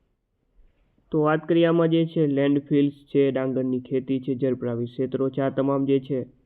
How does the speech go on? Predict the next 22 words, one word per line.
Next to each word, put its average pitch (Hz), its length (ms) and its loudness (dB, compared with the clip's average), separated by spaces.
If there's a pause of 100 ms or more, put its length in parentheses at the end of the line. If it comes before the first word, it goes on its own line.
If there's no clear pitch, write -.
(260)
ડાંગર 135 420 0
જે 131 100 0
મિથેનનો 131 440 0
મુખ્ય 127 240 -2
સ્ત્રોત 139 360 -2
છે, 123 200 -4
પરંતુ 131 300 -4
પર્વતીય 156 560 2
નદીઓ 143 360 2
આ 135 240 -2
ડાંગર 135 500 -4 (640)
જે 143 140 4
છે 139 160 0
મિથેનનો 135 580 0
મુખ્ય 127 320 -2
સ્ત્રોત 135 360 -4
નથી, 120 280 -6
એટલે 123 100 -4
ઓપ્શન 131 420 -2
એ 127 180 -2
યોગ્ય 127 360 -2
રહેશે. 117 360 -16